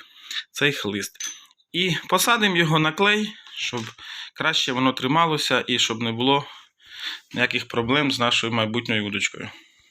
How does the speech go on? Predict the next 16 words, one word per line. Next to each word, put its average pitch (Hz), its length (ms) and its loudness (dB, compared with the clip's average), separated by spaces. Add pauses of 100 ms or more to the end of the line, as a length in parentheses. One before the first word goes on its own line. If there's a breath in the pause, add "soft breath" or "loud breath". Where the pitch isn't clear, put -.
(560 loud breath)
От 208 140 -6
і 208 40 2
все, 131 220 0
посадили 143 560 4
ми 131 120 8
наш 127 360 4 (160)
листик 131 400 0
тут 110 200 -6
на 110 140 0
клей. 123 420 2 (680 loud breath)
Він 170 220 4
підсохне 139 600 2
тут, 127 360 -4
потім 156 280 0
ми 143 100 4
ще 135 320 4